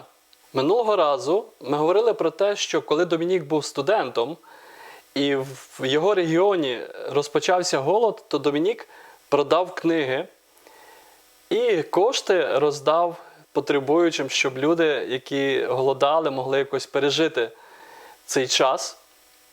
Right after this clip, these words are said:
І цікаво, що його хтось запитав тоді: «Домінік, а як ти думаєш далі навчатися?»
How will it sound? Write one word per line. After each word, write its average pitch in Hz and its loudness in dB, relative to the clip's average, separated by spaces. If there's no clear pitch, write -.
І 170 2
цікаво, 180 2
що - 0
його 190 2
хтось 180 -2
запитав 170 0
тоді: 127 -6
«Домінік, 165 -2
а 120 0
як 226 0
ти 311 -4
думаєш 233 -2
далі 202 2
навчатися?» 143 -2